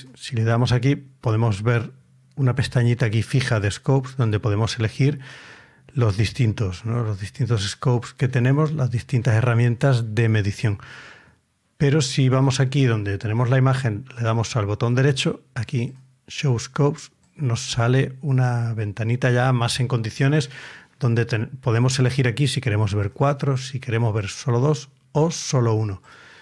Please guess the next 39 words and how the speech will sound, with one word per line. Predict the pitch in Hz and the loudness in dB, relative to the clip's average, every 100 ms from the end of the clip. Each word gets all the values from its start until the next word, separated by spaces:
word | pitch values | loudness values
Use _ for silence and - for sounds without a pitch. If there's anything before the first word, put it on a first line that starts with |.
| - _ _ | -20 _ _
Y | 139 | 0
aquí | 113 110 139 147 | 0 2 2 4
en | |
estos | 147 131 127 | 2 0 -2
cuatro | 160 147 165 | 0 2 4
os | 135 | 4
voy | 139 | 4
a | |
enseñar | 135 135 135 151 | 4 4 4 2
por | 131 113 | 0 -2
los | - | -2
que | - | -2
son | 127 127 131 | 2 2 4
los | 113 | 4
más | 117 120 - | 2 2 2
importantes, | 127 127 131 113 120 | 2 0 0 0 0
¿no? | 110 139 | 0 2
Los | 135 | 2
que | 113 | 0
más | 120 123 | 0 0
utilizamos. | 123 107 123 104 - - - - _ - | 0 0 0 -2 -6 -16 -20 -20 _ -6
Aquí | 131 135 | -2 0
tenemos | 139 131 147 - 131 | 2 4 4 2 2
el | 120 | 4
monitor | 117 120 113 113 135 127 | 4 2 2 2 2 2
de | 123 | 2
forma | 139 127 120 | 2 2 4
de | 117 | 4
onda | 135 147 143 | 4 4 4
donde | 127 120 | 4 2
nos | 117 110 123 | 0 0 0
enseña | 107 127 135 143 - | 2 4 4 4 2
la | 156 131 120 113 | 2 2 4 2
luminosidad | 113 117 113 113 - 120 139 160 - - | 2 2 2 2 2 2 2 0 -8 -6
que | 139 117 | 0 2
hay | 135 139 - | 2 0 0
en | - 127 117 117 | 2 2 2 2
nuestra | 117 113 113 110 | 2 2 2 2
imagen. | 110 - 92 | 2 0 -6